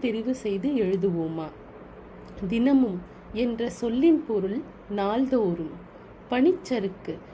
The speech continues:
இச்சொல்லை பிரித்து எழுத கிடைப்பது பனி கூட்டல் சறுக்கு. வேட்டை கூட்டல் நாய், இச்சொற்களை சேர்த்து எழுத கிடைப்பது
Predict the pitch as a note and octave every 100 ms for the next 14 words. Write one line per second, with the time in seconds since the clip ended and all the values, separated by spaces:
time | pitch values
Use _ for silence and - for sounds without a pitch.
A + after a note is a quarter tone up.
0 | - C4 C#4 - E4 C#4 A3+ G#3+ - A#3
1 | D#4+ - E4+ A#3 G3+ G3 A3 - G3 A3
2 | - F#3+ F#3 A#3+ - - - - G#3+ D4
3 | F4+ - G#3+ F3+ A#3+ C#4 - F#3 D#3 -
4 | D#3+ - - - - G#3+ C4+ D4 E4 E4+
5 | A#3+ G#3 G#3 G3 F3 F3 D#3+ - - -
6 | - C#4 C#4 E4 D#4+ - A#3 G3 F#3+ G#3
7 | B3 C#4 - C#4 A3 G3+ F3+ F#3 F#3 G#3+
8 | G#3 F#3 F#3